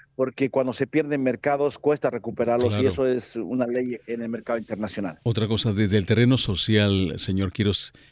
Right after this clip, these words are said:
Speaker 2: ¿qué tan cerca está Bolivia de una crisis humanitaria derivada del desabastecimiento que había hace algunas semanas de, de alimentos, de medicinas y combustibles? ¿Paró, reculó o cómo está la situación?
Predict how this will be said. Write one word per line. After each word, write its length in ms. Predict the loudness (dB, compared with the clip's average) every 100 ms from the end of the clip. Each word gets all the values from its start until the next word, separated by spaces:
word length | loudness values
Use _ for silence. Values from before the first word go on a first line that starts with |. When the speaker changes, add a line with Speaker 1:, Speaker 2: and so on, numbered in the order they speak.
| _ -2
Speaker 2:
¿qué 100 | 2
tan 160 | 2
cerca 300 | 2 0 2
está 220 | 0 2
Bolivia 500 | 2 4 4 4 4
de 80 | 2
una 180 | 2 0
crisis 400 | 0 -4 -2 -4
humanitaria 680 | -2 -2 -2 -2 0 -2 -4 -8 -20 -20 _
derivada 560 | -4 -2 0 0 0 0
del 340 | 0 -2 -2
desabastecimiento 1160 | -2 -2 -2 -4 -4 -6 -2 2 4 6 4 0
que 100 | 0
había 460 | 0 2 2 2 -2 -10 -18 -10
hace 220 | -6 -4
algunas 280 | -2 -2 -2
semanas 380 | -2 -2 0
de, 240 | -2 -2 -4
de 100 | -6
alimentos, 480 | -4 0 0 0 -2
de 100 | -2
medicinas 460 | -4 -4 -4 -4
y 60 | -4
combustibles? 680 | -4 -4 -2 -2 0 0 -4 -14 -20 -20 _ _
¿Paró, 400 | -2 2 2 2
reculó 520 | 0 -2 -2 0 0
o 240 | 0 -2 0
cómo 420 | 0 2 0 -2
está 200 | -2 -2
la 100 | -2
situación? 640 | -4 -6 -8 -10 -14 -18